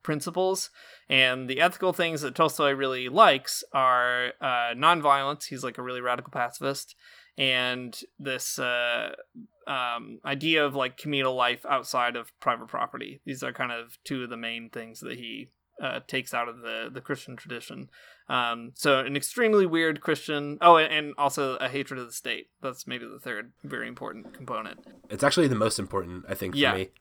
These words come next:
Speaker 2: <laughs>
Speaker 1: Yeah, totally.
Speaker 2: Or it was when I was, like, nineteen.
Speaker 1: Yeah, yeah. Well, and the, the hatred of the state kind of ties all the rest of it together, right? Like, th-, you hate the state because it's violent.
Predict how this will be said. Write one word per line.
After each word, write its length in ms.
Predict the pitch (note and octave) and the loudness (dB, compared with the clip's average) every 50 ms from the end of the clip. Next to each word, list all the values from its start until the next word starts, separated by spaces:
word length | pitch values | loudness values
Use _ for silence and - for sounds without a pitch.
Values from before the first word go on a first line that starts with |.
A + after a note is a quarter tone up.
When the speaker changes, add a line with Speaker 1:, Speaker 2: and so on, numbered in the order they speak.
| - - - | -16 -16 -16
Speaker 2:
<laughs> 260 | - - - C4 C4 - | -6 4 4 4 4 6
Speaker 1:
Yeah, 300 | D#3 F3 E3+ C#3 A#2 - - | 8 10 10 10 8 4 2
totally. 340 | G3 F3 D#3+ C#3 B2 A2+ A2 | 4 4 4 6 4 4 8
Speaker 2:
Or 120 | E3+ G3 | 10 10
it 220 | G3 D#3 E3+ F#3 F3+ | 10 12 12 12 12
was 220 | E3+ F3+ F#3 D#3+ | 12 12 12 12
when 100 | E3 E3 | 12 8
I 40 | D#3 | 8
was, 120 | C#3+ C3 | 10 10
like, 220 | B2 A#2+ A2 G2 - | 8 4 2 0 -4
nineteen. 600 | G#2+ A2+ G#2+ G#2+ G2+ - G2+ F#2+ F2+ F2 F#2 F2+ _ _ _ _ - - | -2 0 0 0 -2 -4 -4 -4 -4 -4 -6 -10 _ _ _ _ -10 0
Speaker 1:
Yeah, 200 | G#3+ A3+ A3 F#3 | 8 10 10 10
yeah. 300 | F3 F3+ E3 C3 - F2 - - - - - - | 10 8 8 4 4 -2 -8 -16 -20 -20 -8 4
Well, 220 | - G#3 G#3+ G3+ F#3 | 10 12 12 12 12
and 260 | F#3 F#3 F#3 F#3 F3+ | 12 8 2 4 4
the, 400 | F3 E3+ E3+ E3+ E3 D#3+ D#3+ D3 D3+ | 6 6 6 6 4 4 2 0 2
the 120 | D#3 C#3+ | 2 2
hatred 260 | E3 G3 F#3+ - G#3 | 2 2 0 -2 -6
of 60 | F#3+ | -6
the 60 | E3 C3 | -4 -4
state 300 | - - C#3+ D3 C#3+ - | -2 0 0 0 0 0
kind 140 | E3+ D#3 | -2 -2
of 100 | C#3+ C3 | -2 -2
ties 320 | - - C#3+ C3 C3 C3+ C3+ | 2 4 4 4 4 2 0
all 120 | C3+ C3 | -2 -2
the 100 | B2+ B2+ | -2 -2
rest 180 | B2+ C3 B2+ - | -4 -4 -6 -8
of 80 | C3 | -10
it 80 | B2+ A#2+ | -10 -8
together, 400 | - A#2+ B2+ B2+ B2 B2 A#2+ A#2+ | -8 -6 -6 -6 -4 -4 -6 -4
right? 260 | A#2+ B2 B2 B2 A#2 - | -4 -2 -2 -4 -4 -4
Like, 360 | C3+ C3 B2+ B2 - - - _ _ - | -4 -4 -4 -4 -6 -12 -20 _ _ -16
th-, 140 | D3 C#3+ - _ _ - | -16 -16 -16 _ _ -10
you 200 | D3 C#3+ C#3+ C3 | -6 -6 -4 0
hate 220 | C#3+ E3 D#3 - | 0 0 0 0
the 80 | D#3 C3 | -6 -6
state 240 | - D3+ C3+ C3 | -2 -2 -2 -2
because 300 | C#3 B2+ - C#3+ C3 B2 | -2 -6 -2 -2 -2 -4
it's 120 | B2+ A#2+ - | -4 -12 -10
violent. 480 | A#2+ B2 B2 A#2+ A#2 A2+ A2+ G#2+ - | -6 -4 -4 -4 -4 -6 -8 -10 -12